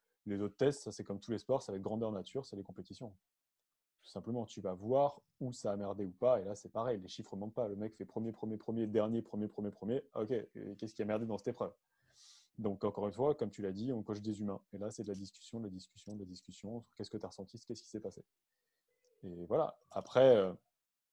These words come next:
qu'est-ce qui va faire un bon crossfitter ? Enfin, c'était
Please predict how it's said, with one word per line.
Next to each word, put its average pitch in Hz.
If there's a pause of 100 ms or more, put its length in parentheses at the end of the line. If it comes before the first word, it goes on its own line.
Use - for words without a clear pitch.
(1500)
qu'est-ce 120
qui 127
va 113
faire 123
un 110
bon 107
crossfitter ? 113
Enfin, 110
c'était 98